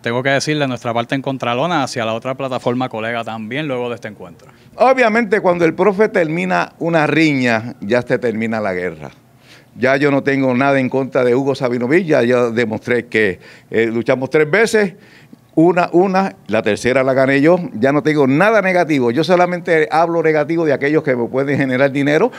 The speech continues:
Speaker 2: o que me pueden generar cosas positivas. Ya no tengo absolutamente nada que buscar con el señor Hugo Sabinovich. Me demostró que, a pesar que no tiene la misma condición que yo tengo, tiene corazón.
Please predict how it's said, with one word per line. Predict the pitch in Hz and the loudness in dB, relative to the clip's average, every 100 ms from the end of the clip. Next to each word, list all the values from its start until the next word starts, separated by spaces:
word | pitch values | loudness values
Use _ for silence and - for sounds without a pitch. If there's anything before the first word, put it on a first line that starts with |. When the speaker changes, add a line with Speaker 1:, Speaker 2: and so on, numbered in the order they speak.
| - - | -14 -10
Speaker 2:
o | 139 | -2
que | 156 | 0
me | 151 | 0
pueden | 147 143 | 0 0
generar | 143 139 135 139 123 110 104 | 0 2 2 2 -2 -8 -12
cosas | - 135 151 | -8 -6 -6
positivas. | 127 127 123 131 254 240 117 - - - | -6 -6 -4 -4 0 0 0 -4 -20 -6
Ya | 147 196 | 0 0
no | 226 | 2
tengo | 233 | 2
absolutamente | 240 190 185 196 196 196 170 | 2 0 0 0 -2 -2 -2
nada | 151 185 240 196 | 0 0 0 -2
que | |
buscar | 185 - 175 | -4 0 -2
con | 170 160 | 0 -2
el | |
señor | 135 147 170 | 0 2 4
Hugo | 180 170 | 4 2
Sabinovich. | 175 165 170 240 - - | 2 0 0 -2 -6 -6
Me | 131 | -2
demostró | 135 135 135 - 185 | 0 0 -2 0 0
que, | 214 180 151 120 - - - | 2 0 0 -2 -12 -20 -6
a | 120 127 | -2 0
pesar | 127 120 180 | 0 2 2
que | 190 | 2
no | 151 156 | -2 -2
tiene | 151 180 | 0 2
la | 156 | 2
misma | 165 202 | 2 2
condición | 196 185 156 185 | 0 -2 -2 -2
que | 175 180 | 0 2
yo | 175 | 2
tengo, | 196 196 | 0 0
tiene | 123 131 135 | 0 0 0
corazón. | 127 104 - 71 | 0 -2 -6 -14